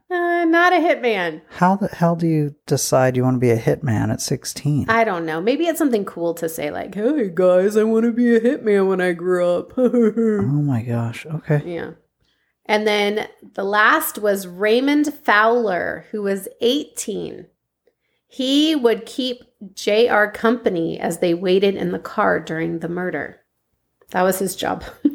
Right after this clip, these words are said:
Speaker 2: Wow.
Speaker 1: It's
Speaker 2: So
Speaker 1: just to keep him company. And Billy would hold on to the gun during the murder just in case things got out of hand. Each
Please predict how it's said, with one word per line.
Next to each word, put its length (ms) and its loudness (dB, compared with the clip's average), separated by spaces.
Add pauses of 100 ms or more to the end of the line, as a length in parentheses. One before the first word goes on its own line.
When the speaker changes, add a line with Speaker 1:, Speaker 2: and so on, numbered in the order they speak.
(100)
Speaker 2:
Wow. 600 2
Speaker 1:
It's 200 2
Speaker 2:
So 60 2
Speaker 1:
just 240 0
to 60 -2
keep 220 -4
him 100 -8
company. 460 -4 (1300)
And 380 2
Billy 400 4
would 260 2
hold 360 0
on 380 0
to 120 -6
the 100 0
gun 440 0
during 300 -2
the 60 0
murder 800 0 (160)
just 460 0
in 120 -2
case 300 -2
things 380 -8
got 200 -4
out 180 -6
of 120 -14
hand. 540 -6 (720)
Each 340 2